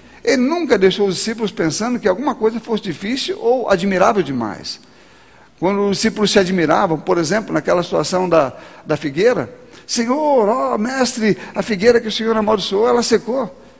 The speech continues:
Ele falou, é como se ele tivesse dito, Vocês estão é, tão assim espantados por quê? Se você disser, aí botaram ele na, na, no jogo.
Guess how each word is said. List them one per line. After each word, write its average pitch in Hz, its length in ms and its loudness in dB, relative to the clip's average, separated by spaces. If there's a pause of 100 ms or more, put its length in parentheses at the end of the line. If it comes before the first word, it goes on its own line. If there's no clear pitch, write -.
(280)
Ele - 140 -10
falou, 165 260 -4 (1600)
é - 60 -14
como 247 160 -4
se 240 80 -2
ele 220 60 0
tivesse 220 240 0
dito, 156 340 -4
Vocês 208 220 -8
estão 214 460 -4 (880)
é, - 120 -10 (120)
tão 202 320 2
assim 196 280 -2
espantados 165 540 -4
por 156 200 -6
quê? 143 180 -4
Se - 100 -12
você 190 240 -6
disser, 170 460 -2 (480)
aí 202 180 -2
botaram 208 440 0
ele 208 100 4
na, 208 260 -2
na, 202 320 -2
no 190 220 -6
jogo. 208 380 -4